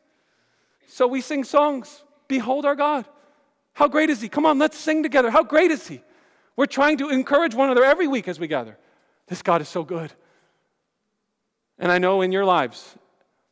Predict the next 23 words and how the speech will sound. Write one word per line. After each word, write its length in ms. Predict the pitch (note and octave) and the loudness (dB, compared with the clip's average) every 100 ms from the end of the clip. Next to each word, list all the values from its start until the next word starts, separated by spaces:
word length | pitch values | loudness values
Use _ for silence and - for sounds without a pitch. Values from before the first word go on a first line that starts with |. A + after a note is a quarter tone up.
| _ - | _ -2
all 180 | F#3+ G3 | 0 0
of 80 | |
us 180 | G3 F#3+ | -2 -4
are 120 | E3 | -6
a 20 | D3 | -4
room 300 | E3+ G#3+ G#3 | -2 -2 -2
full 200 | A#3 G#3 | -2 -2
of 140 | E3+ | -2
sinners. 500 | G#3 E3+ A#2 - - _ _ _ _ _ _ _ _ _ _ _ _ _ _ _ _ _ _ _ - | -4 -6 -8 -18 -20 _ _ _ _ _ _ _ _ _ _ _ _ _ _ _ _ _ _ _ -2
This 300 | F#3 F#3+ - - | -2 -2 -10 -4
most 360 | E3+ G3 G3 | -2 0 -4
fundamental 440 | - F#3+ G3 F#3+ F#3+ | -2 0 0 0 -2
thing, 300 | F#3+ C3+ A#2 _ _ _ _ - | -6 -10 -12 _ _ _ _ -8
we 100 | E3+ | -6
struggle 320 | - E3 C#3+ | -2 -2 0
all 180 | D3 D3+ | -2 -2
the 80 | |
time. 300 | D3+ D3 A#2 C3+ | -6 -10 -12 -8
"No, 220 | F3 F#3 | -4 -2
he's 100 | F3+ | -2
not 140 | F#3+ | -4
that 160 | F3 D3+ | -4 -4
great. 260 | C#3 B2+ | -6 -8